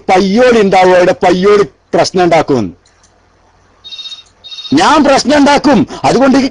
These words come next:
കല്യാണത്തിന് വരില്ല. കാരണം അവന്റെ കല്യാണ വീട്ടിൽ എന്തായാലും ഞാൻ ഉണ്ടാവുന്ന മൂപ്പർക്ക് അറിയാം, അതുകൊണ്ട് കല്യാണത്തിന് മൂപ്പര് വന്നില്ല. ഇന്നും ആ കക്ഷിയുള്ള സ്ഥലവും കൂടെ പച്ചക്ക് പറയണോ? അബൂവാഫിയെ പറയുന്നത് ഞാൻ വരുന്നത് വരെ മൂപ്പര്, ഏ,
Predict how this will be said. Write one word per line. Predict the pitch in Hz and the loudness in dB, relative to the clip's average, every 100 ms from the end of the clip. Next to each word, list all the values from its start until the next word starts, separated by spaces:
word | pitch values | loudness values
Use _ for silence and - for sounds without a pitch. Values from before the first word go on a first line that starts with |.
| - | -2
കല്യാണത്തിന് | 214 214 262 269 262 247 | 0 2 0 0 0 0
വരില്ല. | 254 247 185 | 2 0 0
കാരണം | 208 208 | 0 0
അവന്റെ | 220 233 | 0 0
കല്യാണ | 233 240 240 | 0 0 2
വീട്ടിൽ | 240 233 226 | 0 0 0
എന്തായാലും | 226 233 214 | 0 0 2
ഞാൻ | 226 240 | 2 2
ഉണ്ടാവുന്ന | 233 226 | 0 2
മൂപ്പർക്ക് | 220 208 196 185 | 0 0 0 2
അറിയാം, | 160 113 - | 2 0 -6
അതുകൊണ്ട് | - 220 233 | -2 0 0
കല്യാണത്തിന് | 214 226 277 285 269 240 | 0 0 0 0 0 0
മൂപ്പര് | 214 196 202 190 | 0 0 0 2
വന്നില്ല. | 190 165 - - _ _ _ _ _ _ _ _ _ - | 0 0 0 -2 _ _ _ _ _ _ _ _ _ -4
ഇന്നും | 214 254 285 302 285 - | 0 2 2 2 0 0
ആ | 254 | -2
കക്ഷിയുള്ള | 254 247 226 262 254 240 247 | 0 0 0 0 2 2 0
സ്ഥലവും | - 220 240 240 | 0 2 2 2
കൂടെ | 233 240 | 2 2
പച്ചക്ക് | 214 214 226 254 | 0 0 0 2
പറയണോ? | 247 254 240 | 2 2 2
അബൂവാഫിയെ | 190 190 247 247 208 254 - | 2 2 2 2 2 0 2
പറയുന്നത് | 208 247 247 254 262 - _ _ _ _ _ _ _ _ _ - | 0 2 2 2 0 -2 _ _ _ _ _ _ _ _ _ -4
ഞാൻ | 180 226 | 0 2
വരുന്നത് | 202 208 262 339 294 | 2 2 0 2 2
വരെ | 247 240 | 2 2
മൂപ്പര്, | 226 262 262 254 254 247 | 0 0 2 0 -2 -8
ഏ, | - | 0